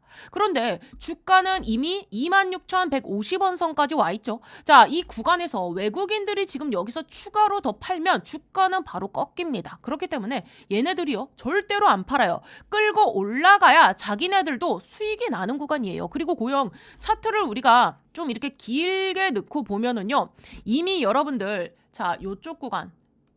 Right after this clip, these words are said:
요쪽 구간 이만 천 원대 언덕 매물대를 완전히 소화해냈고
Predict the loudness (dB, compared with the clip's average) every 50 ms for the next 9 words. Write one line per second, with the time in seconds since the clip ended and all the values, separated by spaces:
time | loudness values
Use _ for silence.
0 | _ -10 -8 -8 -8 -8 -8 -12 -10 -8 -6 -4 -4 -4 -4 -6 _ -20 -20 -10
1 | -6 -4 -4 2 4 6 6 6 2 -4 -8 -4 -2 -2 -2 -2 -2 -2 0 2
2 | 2 2 2 0 0 0 0 0 0 -2 -2 -2 -4 -6 -6 -6 -6 -4 -4 -4
3 | -4 -4 -6 -8 -8 -6 -6 -6 -6 -6 -6 -2 2 4 4 4 4 2 -2 -6
4 | -8 _ -2 -2 -2 -2 -4